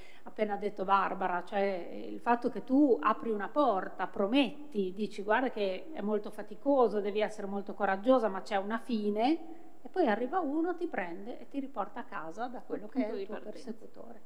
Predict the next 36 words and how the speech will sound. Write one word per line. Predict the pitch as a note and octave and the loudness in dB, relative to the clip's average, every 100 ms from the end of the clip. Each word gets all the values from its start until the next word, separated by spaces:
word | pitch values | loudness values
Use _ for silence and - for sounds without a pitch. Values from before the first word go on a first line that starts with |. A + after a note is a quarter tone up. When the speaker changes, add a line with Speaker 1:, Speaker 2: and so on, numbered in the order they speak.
| - | -10
Speaker 1:
Al | A3+ G#3 | -10 -8
pu-, | A#3 | -8
cioè | - A#3 | -8 -8
ti | B3+ | -8
fa | C4 | -6
riniziare | A#3+ A#3 A#3+ - A#3+ B3+ | -6 -6 -8 -6 -4 -4
da | D4 | -4
capo, | A#3 G#3+ - | -4 -6 -6
e | |
poi | - A3 - - - - - - - - | -2 0 0 -6 -10 -10 -10 -10 -10 -10
sicuramente | - A#3+ A#3 G#3 A3 A#3+ A#3+ | -8 -2 0 2 0 0 0
non | G#3 G#3 | 0 0
meglio | G#3+ G#3 | 2 4
di | G3 G3+ | 2 0
prima, | A#3+ C4 F#3+ F#3 F#3 | 2 4 4 2 -2
ecco, | F#3 F#3 | -4 -8
perché | F#3 F3 F#3+ | -8 -8 -6
immagino | F#3 F#3 G3 G#3 | -2 -2 -2 -4
che | G#3 | -4
rientri | F#3+ F#3 F3 F#3 G3+ G3+ - - - - | -2 -2 -2 -4 -4 -4 -6 -10 -10 -8
che | A3 | -6
possono | A3 G3+ G#3+ G3+ | -4 -4 -4 -4
essere | G3 G#3+ | -2 -4
stati. | G#3 E3 G#3 | -2 -2 0
Ecco, | G3 A3+ | 0 4
questa | B3 B3 | 4 4
è | |
una | B3 G#3+ | 2 2
cosa | A3 A3+ | 0 0
su | - | 2
cui | A#3 A#3 | 8 8
io | A3+ | 8
personalmente | A#3 G3 A3+ G#3 A#3 A3+ | 2 -2 0 0 0 -2
non | G3+ | -4
avevo | G3+ A3 | -2 -2
riflettuto, | A3 A#3+ C4+ C4+ G#3 G#3+ A#3 A3+ | -2 -2 -2 -2 -6 -2 0 0